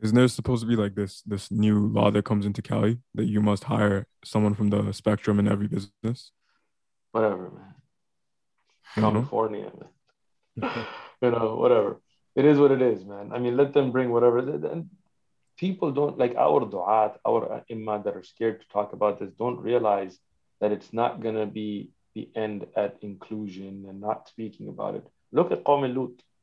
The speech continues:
Speaker 2: Lut alayhi salam, the Quran, I mean, this is an example for us, right? Qawm Lut put restrictions on Lut alayhi salam, right?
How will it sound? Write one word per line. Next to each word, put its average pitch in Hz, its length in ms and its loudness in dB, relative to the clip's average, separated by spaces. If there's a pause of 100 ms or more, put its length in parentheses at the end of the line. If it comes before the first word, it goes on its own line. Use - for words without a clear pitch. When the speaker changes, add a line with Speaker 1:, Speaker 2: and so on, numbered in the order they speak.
(760)
Speaker 2:
Lut 175 220 2
alayhi 123 260 0
salam, 175 240 -2
the 190 100 -4
Quran, 151 580 -2
I - 20 -14
mean, 98 140 -12
this 123 80 -12
is 131 80 -8
an 117 80 -4
example 104 600 -2
for - 180 -4
us, - 80 -20 (140)
right? 190 200 -8 (580)
Qawm 269 160 4 (180)
Lut 214 280 0 (360)
put - 240 0
restrictions 196 760 -2
on 143 160 4
Lut 254 160 6
alayhi 104 260 -4
salam, - 160 -20 (1800)
right? 160 300 -2